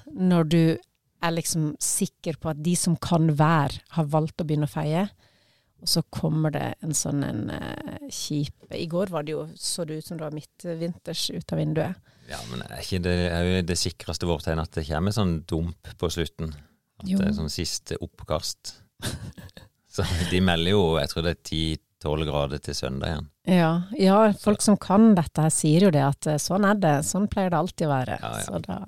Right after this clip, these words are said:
Speaker 1: for meg
Speaker 2: Men
Speaker 1: så kommer det like overraskende hver
Speaker 2: <laughs> Ja.
Speaker 1: eneste gang.
Speaker 2: Ja, jeg ser, jeg så idrettsetaten var ute nå og sa at, eh, ingenting blir brøyta, for alt av maskiner, det sto nå til, på vedlikehold.
Speaker 1: Ja.
Speaker 2: De hadde ikke regnet med dette.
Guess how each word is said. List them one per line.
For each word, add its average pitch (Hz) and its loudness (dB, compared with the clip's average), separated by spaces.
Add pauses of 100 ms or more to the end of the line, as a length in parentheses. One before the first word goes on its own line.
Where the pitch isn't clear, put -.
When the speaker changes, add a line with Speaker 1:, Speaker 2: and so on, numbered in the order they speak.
(440)
Speaker 1:
for 202 4
meg 180 6
Speaker 2:
Men 196 4
Speaker 1:
så 190 0
kommer 175 4
det 165 6
like 156 2
overraskende 151 0 (100)
hver 147 0
Speaker 2:
<laughs> - -8
Ja. 156 -6
Speaker 1:
eneste 156 -4
gang. 190 0 (640)
Speaker 2:
Ja, 98 2
jeg 110 2
ser, 101 2
jeg 95 0
så 101 2
idrettsetaten 85 -2
var 92 -2
ute 85 -2
nå 80 -2 (180)
og 67 -8
sa 76 -4
at, - -12
eh, 78 -2
ingenting 92 0
blir 82 -2
brøyta, 78 -2
for - 0
alt 87 -6
av 90 2
maskiner, 82 -2
det 85 -2
sto - -6
nå 78 -2 (160)
til, 69 -6
på 76 -4 (240)
vedlikehold. 76 -4 (300)
Speaker 1:
Ja. 233 2 (180)
Speaker 2:
De 78 -6
hadde 78 -2
ikke 82 -2
regnet 87 -2
med 92 0
dette. 90 -6